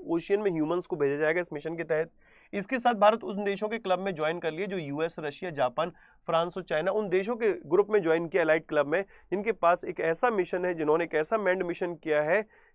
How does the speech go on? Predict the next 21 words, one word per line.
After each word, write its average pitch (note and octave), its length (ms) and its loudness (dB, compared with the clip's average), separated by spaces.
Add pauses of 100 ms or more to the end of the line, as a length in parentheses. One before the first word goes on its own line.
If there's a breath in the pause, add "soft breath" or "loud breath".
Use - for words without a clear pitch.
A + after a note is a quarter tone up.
जो D#3+ 80 -4
कि A#3 140 -4
ओशियन G3 480 2
में, F3 260 2 (160)
मतलब A3+ 280 2
सिंपल A3+ 300 0
शब्दों F3 260 -2
में G3+ 120 2
ओशियन F#3+ 360 2
में F#3 240 0 (300 soft breath)
मैन, F3 300 2 (100)
जो F3 140 0
मैन्ड F#3 260 4
मिशन F3+ 320 0
रहा E3 260 4
है F3+ 180 4
ऐसा F#3 180 0
करने E3+ 280 0
वाला, E3 200 2
अब F3 220 -2
इंडिया, E3+ 440 4